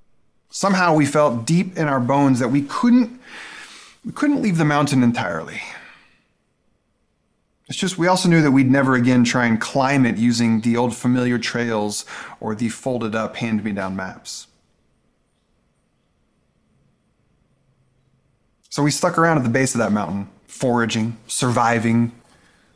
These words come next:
wondering. I'd like to think maybe we stayed there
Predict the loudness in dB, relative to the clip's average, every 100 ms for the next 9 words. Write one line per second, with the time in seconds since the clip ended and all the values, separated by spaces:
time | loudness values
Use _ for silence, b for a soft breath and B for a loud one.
0 | b -10 -2 -2 0 -2 -2 -4 B B
1 | _ _ _ _ _ _ _ _ _ _
2 | _ _ _ _ _ _ _ _ _ _
3 | _ B B -4 0 -2 0 -2 0 0
4 | 2 2 2 -2 -2 -2 0 0 0